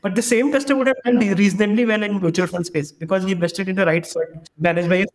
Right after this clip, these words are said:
smart fund manager. So on broking for the first time, if you open this managed portfolio to a retail investor, what is happening is that the same customer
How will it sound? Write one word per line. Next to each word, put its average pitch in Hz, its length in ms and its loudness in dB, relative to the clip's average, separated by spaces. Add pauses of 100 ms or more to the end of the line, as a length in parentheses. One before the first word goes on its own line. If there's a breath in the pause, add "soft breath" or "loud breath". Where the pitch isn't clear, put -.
smart 170 340 -2
fund 170 200 0
manager. 143 340 0 (360 loud breath)
So 214 120 0
on 202 140 0
broking 202 360 2
for 254 140 0
the 254 140 0
first 240 260 -2
time, 247 200 0
if 214 260 -6
you 220 180 2
open 180 340 0
this 247 140 -2
managed 180 400 -2
portfolio - 360 -16
to 202 180 -16
a 185 160 -8
retail 156 360 -2
investor, 170 440 -2
what 180 180 0
is 208 80 0
happening 190 380 -4
is 220 80 -4
that 214 140 -4
the 220 60 2
same 254 300 2
customer 226 420 0